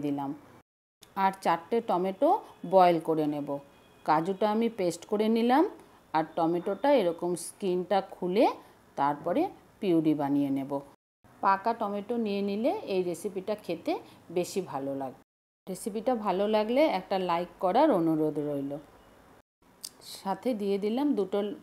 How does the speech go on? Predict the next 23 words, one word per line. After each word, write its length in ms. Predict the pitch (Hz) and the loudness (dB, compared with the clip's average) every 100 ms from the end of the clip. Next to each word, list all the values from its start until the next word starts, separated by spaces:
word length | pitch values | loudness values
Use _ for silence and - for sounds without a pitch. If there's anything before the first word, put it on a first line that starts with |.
| - | -2
কাঁচা 260 | 156 - 180 | -2 0 -2
লঙ্কা, 340 | 185 196 202 349 - - - _ _ 160 165 156 160 | 0 -2 0 0 0 -14 -20 _ _ -14 -8 -8 -4
দিয়ে 160 | 196 285 - | 0 0 0
ভালো 200 | 170 196 208 | -2 -2 -2
করে 140 | 196 247 269 | 0 0 0
একটা 160 | 220 196 | -2 -4
স্মুথ 320 | - 190 254 285 - | -4 0 0 -2 -2
পেস্ট 240 | 170 160 160 | -2 -2 -4
বানিয়ে 260 | 165 160 160 156 | -2 0 0 -2
নেব। 140 | 151 156 - - - _ - - - - | -4 -10 -10 -20 -20 _ -20 -20 -20 -14
এখন 180 | 156 196 196 185 - | -10 -6 -8 -6 -2
কড়াইতে 440 | 160 170 175 202 196 | 2 2 0 -4 -4
চলে 180 | 196 208 214 | -2 2 0
এসেছি, 240 | 214 - 285 | -2 -6 -2
কড়াইটা 340 | 208 160 165 196 196 | 2 2 2 0 -2
একটু 160 | - 233 185 | -2 2 4
গরম 240 | 160 180 175 | 4 0 -2
করে 180 | 208 277 440 - - - | 0 2 2 -4 -20 -4
কড়াইয়ের 300 | 165 165 180 185 | 0 0 0 -2
মধ্যে 200 | 196 285 294 | -2 -2 -2
কসুরি 380 | 185 165 208 208 208 | -6 -4 -4 -2 -2
মেথি 340 | 170 165 262 294 392 - - - | -4 -4 -2 -2 -4 -16 -2 0
অল্প 180 | 165 | 0